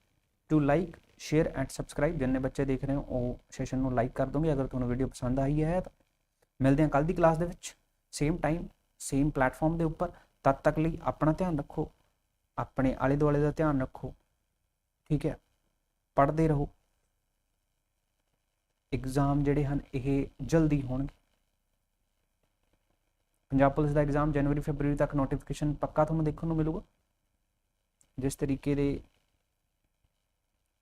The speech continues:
ਚੱਲ ਰਹੇ ਹਨ ਆਈਡੀਆਜ਼ ਆਪਣੀ ਇਰਦ ਗਿਰਦ, ਠੀਕ ਹੈ, ਮੈਂ ਕਿੱਥੋਂ ਬਿਲੋਂਗ ਕਰਦਾ ਹਾਂ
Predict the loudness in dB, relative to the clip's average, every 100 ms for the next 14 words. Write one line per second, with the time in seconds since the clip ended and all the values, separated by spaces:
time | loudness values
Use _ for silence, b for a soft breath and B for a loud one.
0 | _ -2 0 2 0 0 -4 -8 _ _
1 | _ _ _ _ _ _ _ _ _ _
2 | _ _ _ _ _ _ _ _ _ _
3 | _ -2 2 2 4 4 4 2 0 0
4 | 2 4 2 -4 _ _ 0 2 2 2
5 | 0 -4 _ _ _ _ _ _ _ _
6 | _ -4 -4 -6 -16 _ _ _ _ _
7 | _ _ _ _ _ _ _ _ _ _
8 | _ _ _ _ _ _ _ _ _ -6
9 | -2 -2 -4 -10 -6 -4 -2 -2 -4 -6
10 | -4 -6 -6